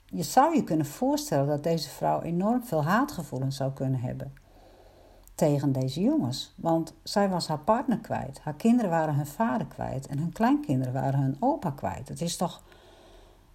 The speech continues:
afschuwelijk. En toch koos zij daar niet voor.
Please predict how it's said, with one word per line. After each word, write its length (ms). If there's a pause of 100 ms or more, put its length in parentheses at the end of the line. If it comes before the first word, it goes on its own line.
afschuwelijk. 880 (2500)
En 180
toch 300
koos 360
zij 420
daar 280
niet 260
voor. 300